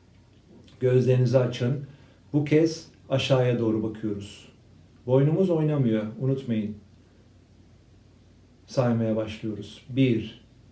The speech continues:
iki, üç, dört, beş, altı, yedi, sekiz, dokuz, on. Düzeltin gözlerinizi,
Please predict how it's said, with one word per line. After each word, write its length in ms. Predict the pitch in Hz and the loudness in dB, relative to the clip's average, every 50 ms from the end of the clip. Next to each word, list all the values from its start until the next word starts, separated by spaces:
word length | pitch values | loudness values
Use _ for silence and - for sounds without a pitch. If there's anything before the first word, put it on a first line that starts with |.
| - - | -14 -12
iki, 520 | 120 110 - - - 131 120 104 98 - - - - - _ _ - - - - | -12 -12 -8 -4 -2 -2 0 0 -2 -6 -10 -16 -20 -20 _ _ -20 -14 -6 -2
üç, 460 | 143 127 117 - - - - - - - - - - - - - - - | 0 0 0 -2 -6 -10 -16 -18 -20 -20 -20 -20 -20 -20 -20 -14 -4 0
dört, 440 | 135 131 117 101 - - - - - - - - - _ _ - - | 0 2 2 0 -4 -8 -16 -20 -20 -20 -20 -20 -20 _ _ -20 -12
beş, 600 | 110 123 123 113 101 95 92 - - - - - - - - - - - - - - - | -6 -4 -4 -4 -4 -6 -8 -12 -16 -20 -20 -20 -20 -20 -20 -20 -20 -20 -20 -20 -12 -6
altı, 580 | 113 113 113 110 101 - - 117 110 - - - - - - - - - - _ _ - - - | -2 -2 -2 -2 -4 -8 -6 -6 -6 -6 -8 -12 -20 -20 -20 -20 -20 -20 -20 _ _ -20 -12 -6
yedi, 520 | 117 113 110 110 107 110 113 110 95 - - - - - - - - | -4 -2 0 0 0 -2 -4 -4 -4 -6 -10 -16 -20 -20 -20 -20 -20
sekiz, 840 | - - - - 127 120 113 - - 123 117 107 98 - - - - - - - - - - - - - | -20 -20 -14 -8 -6 -4 -4 -4 -4 -2 -2 -2 -2 -4 -10 -18 -20 -20 -20 -20 -20 -20 -20 -20 -12 -6
dokuz, 640 | 117 113 107 - - 127 131 147 143 - - - - - - _ - - - - - - | -6 -6 -6 -6 -4 -2 -2 -2 -2 -4 -12 -16 -20 -20 -20 _ -20 -20 -20 -18 -10 -6
on. 280 | 123 113 101 98 92 - - _ _ - - - | -4 -4 -4 -6 -10 -12 -16 _ _ -20 -14 -8
Düzeltin 520 | 113 107 110 135 135 139 135 - 170 170 165 | -4 2 4 4 4 4 2 0 -2 0 2
gözlerinizi, 720 | 165 160 147 156 170 160 160 156 139 143 160 165 160 | 2 2 2 0 0 -2 -2 -2 -2 -2 -2 -4 -4